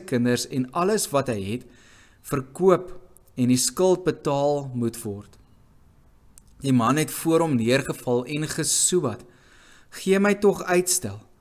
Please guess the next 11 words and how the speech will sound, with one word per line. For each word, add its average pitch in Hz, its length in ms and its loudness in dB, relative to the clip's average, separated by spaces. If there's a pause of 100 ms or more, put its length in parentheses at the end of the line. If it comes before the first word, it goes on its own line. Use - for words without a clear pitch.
(560)
Ek 156 160 -2
sal 185 220 2
u 190 220 0
alles 190 440 4
terugbetaal." 120 680 -4 (360)
Die 123 120 -8
koning 151 460 4
het 110 120 -4
hom 120 120 0
jammer 117 300 0
gekry, 104 480 -10